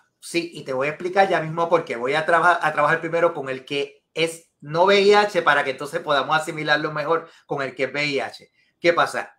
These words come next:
Esta persona que tiene ya sus dos vacunas, que no es V I H, ya tiene su inmunidad completa, pero se sabe que esta respuesta puede disminuir. Y cuando hablamos de la respuesta es como que la cantidad que se quedaron ahí guardadas en, de memoria para poder trabajar.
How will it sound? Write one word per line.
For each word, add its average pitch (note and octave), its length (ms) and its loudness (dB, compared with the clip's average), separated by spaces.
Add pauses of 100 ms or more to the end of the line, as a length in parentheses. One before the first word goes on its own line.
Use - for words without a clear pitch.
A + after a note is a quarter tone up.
(180)
Esta F3+ 240 2
persona G#3 320 0
que F3 120 -4
tiene D#3 240 -4
ya F3 120 2
sus E3 200 -8
dos C#3+ 180 -4
vacunas, F3+ 580 0
que C3 120 -8
no B2 260 -10
es C3+ 140 -10
V E3+ 120 0
I F3 140 2
H, D#3+ 320 -4 (180)
ya F#3 160 0
tiene G#3 200 -6
su G#3 140 -4
inmunidad E3+ 360 -2
completa, F3 540 -4
pero C3 160 -6
se B2+ 100 -16
sabe E3 240 0
que D#3+ 80 -10
esta D#3+ 260 -4
respuesta F3 720 -4
puede C#3+ 280 -4
disminuir. D3+ 460 -12 (240)
Y C#3+ 100 -14
cuando C3+ 260 -2
hablamos C3 260 -4
de E3+ 100 0
la F3 100 4
respuesta F#3+ 440 -4
es - 180 -16 (260)
como E3 260 -2
que E3 120 -2
la D3+ 160 0
cantidad D3+ 720 -2
que G#3 80 -8
se G3 160 -8
quedaron E3 480 0
ahí D3+ 160 0
guardadas E3+ 720 2
en, D3+ 280 -14
de D3 200 -10
memoria C#3 640 -4
para A#2+ 240 -2
poder B2 240 -8
trabajar. C3 340 -2